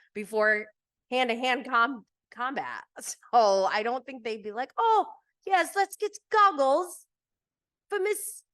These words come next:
Fancy Pants. I'm not even Fancy Pants, but <laughs> Pretty Fingers. Let's get goggles for Pretty Fingers. I don't even have pretty fingers.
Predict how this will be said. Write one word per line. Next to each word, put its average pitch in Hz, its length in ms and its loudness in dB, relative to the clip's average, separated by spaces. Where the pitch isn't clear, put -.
Fancy 453 380 -4
Pants. 269 440 -4
I'm 175 80 -20
not 160 160 -18
even 131 200 -18
Fancy 135 220 -18
Pants, 147 280 -16
but 135 240 -8
<laughs> 262 60 -16
Pretty 523 500 0
Fingers. 294 680 0
Let's 440 280 0
get 320 260 -2
goggles 381 680 2
for 480 100 -6
Pretty 453 440 -4
Fingers. 320 680 -2
I 190 60 -18
don't 208 120 -16
even 180 160 -16
have 143 220 -12
pretty 135 200 -12
fingers. 131 540 -16